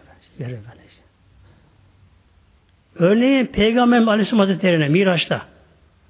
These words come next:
e, doksan bin kelam diyor, deniyor. Kelam da bir kelime anlamına, cümle anlamına geliyor. Bakınız, Peygamberimize Miraç'ta ki bir anda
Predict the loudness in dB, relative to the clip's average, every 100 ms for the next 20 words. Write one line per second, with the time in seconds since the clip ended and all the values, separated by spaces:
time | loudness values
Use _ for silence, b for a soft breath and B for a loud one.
0 | _ _ _ _ _ _ _ _ _ _
1 | -4 -4 -4 -2 0 -2 -2 0 2 2
2 | 0 0 2 2 4 2 0 0 -2 -4
3 | -14 -20 -20 _ _ _ _ _ _ B
4 | B B B B B B B _ _ _
5 | _ _ -20 -6 -2 0 0 -2 -2 0
6 | 2 2 0 0 -2 -4 -6 -4 0 0
7 | 2 0 0 -2 -4 -2 -2 -6 B B
8 | B B B _ -8 -6 -6 -8 -12 b
9 | b b -4 0 2 2 2 4 2 2
10 | 2 4 2 2 -2 -2 -2 -2 -6 -20
11 | -20 _ _ _ _ _ _ -6 -4 0
12 | 0 2 0 0 0 0 -2